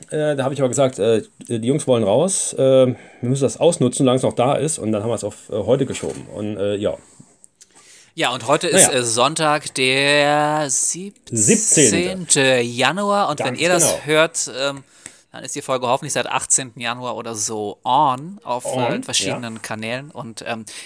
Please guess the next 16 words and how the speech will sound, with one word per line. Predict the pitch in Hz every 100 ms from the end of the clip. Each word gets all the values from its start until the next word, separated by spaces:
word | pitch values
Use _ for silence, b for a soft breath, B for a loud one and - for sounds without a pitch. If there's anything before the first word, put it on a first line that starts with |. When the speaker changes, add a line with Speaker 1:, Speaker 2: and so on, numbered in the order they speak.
| B -
Speaker 2:
äh, | 117 117
unser | 131 143
Thema | - 131 127 123 123 - b b b -
Neubeginn. | 110 113 123 117 110 110 107 -
Haben | 147 156
wir |
einen | 170
cooleren | - 151 165 156
Folgentitel | - 143 147 147 143 127
außer | 123 135 131 117 - _ _ -
Neubeginn? | 113 123 147 143 147 151
Alles | 120 135 123
neu? | 117 110 127 151 - _ _ _ _
Neuanfang? | 113 131 135 - 127
Speaker 1:
Alles | 110 -
neu. | 95